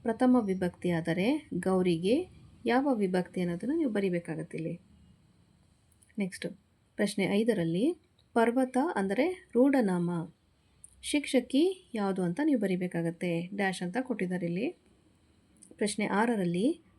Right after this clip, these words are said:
ರಾಜ ಅಂದರೆ ಪುಲ್ಲಿಂಗ, ಭಾರ್ಗವಿ ಯಾವುದು ಅಂತ ಬರಿಬೇಕಾಗತ್ತೆ, ಭಾರ್ಗವಿ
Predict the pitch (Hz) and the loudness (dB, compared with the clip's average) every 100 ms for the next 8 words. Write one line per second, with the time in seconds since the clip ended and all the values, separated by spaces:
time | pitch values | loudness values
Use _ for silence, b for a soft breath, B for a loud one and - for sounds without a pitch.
0 | - 208 220 269 254 240 285 220 202 370 | -2 2 4 4 2 2 0 -2 -2 -2
1 | - - 247 208 180 170 170 170 - - | -6 0 2 2 2 0 0 -2 -10 -20
2 | - - - 196 185 233 240 247 349 349 | -20 -20 -12 -2 0 2 2 2 0 -4
3 | _ _ 226 214 208 202 180 294 226 196 | _ _ -2 0 0 0 -2 0 0 0
4 | 185 180 175 170 175 170 175 180 185 202 | 0 -2 -2 -2 -2 -2 -2 -4 -2 0
5 | 330 381 | 0 -2